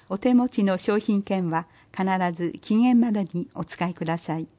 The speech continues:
問い合わせ、商工観光課。電話、五四の七ゼロ一一。交通規制のお知らせ。水戸線下館構内、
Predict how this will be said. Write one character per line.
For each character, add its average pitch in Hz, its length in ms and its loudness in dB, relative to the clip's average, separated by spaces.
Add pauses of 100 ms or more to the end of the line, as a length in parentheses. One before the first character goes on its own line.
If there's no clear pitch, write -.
(680)
問 208 160 2
い 202 60 2
合 190 60 0
わ 208 80 -2
せ、 - 360 -4
商 247 220 2
工 226 200 0
観 208 220 -4
光 175 220 -4
課。 - 240 -10 (380)
電 190 220 0
話、 165 180 -4 (100)
五 214 200 6
四 220 240 0
の 151 260 -4
七 185 280 2
ゼ 185 140 -2
ロ 170 160 -2
一 160 280 -6
一。 - 300 -14 (1800)
交 277 220 6
通 277 120 2
規 269 180 2
制 240 260 4
の 151 140 4
お 147 40 -4
知 - 140 -6
ら 160 120 -4
せ。 - 240 -6 (1000)
水 208 140 4
戸 254 120 8
線 214 340 2
下 240 280 4
館 240 260 2
構 214 240 2
内、 151 240 2